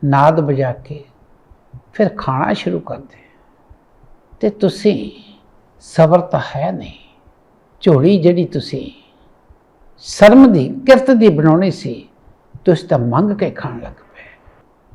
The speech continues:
ਤੇ ਮੈਂ ਤਾਂ ਸ਼ਰਮ ਦੀ ਝੋਲੀ ਹੈ ਮੇਰੇ ਕੋਲ, ਖੱਪਰ ਹੈ ਮੇਰੇ ਕੋਲ। ਇਸੇ ਕਰਕੇ ਉਹ ਕਹਿੰਦੇ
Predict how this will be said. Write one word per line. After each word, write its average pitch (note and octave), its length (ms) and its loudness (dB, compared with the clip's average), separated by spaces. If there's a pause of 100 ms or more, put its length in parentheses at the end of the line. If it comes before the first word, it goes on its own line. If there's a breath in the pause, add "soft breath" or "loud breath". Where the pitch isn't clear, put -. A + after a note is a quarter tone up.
(120)
ਤੇ D#3+ 80 0
ਮੈਂ C3+ 220 2
ਤਾਂ C3+ 260 -6 (440)
ਸ਼ਰਮ E3+ 560 0
ਦੀ - 240 -12 (460)
ਝੋਲੀ E3 400 0
ਹੈ C3 60 -8
ਮੇਰੇ B2 240 -12
ਕੋਲ, - 220 -20 (800)
ਖੱਪਰ A3 400 2
ਹੈ E3+ 80 4
ਮੇਰੇ C#3 240 -4
ਕੋਲ। - 260 -20 (800)
ਇਸੇ A3 340 0
ਕਰਕੇ E3 380 2
ਉਹ D#3+ 80 2
ਕਹਿੰਦੇ D#3+ 500 -6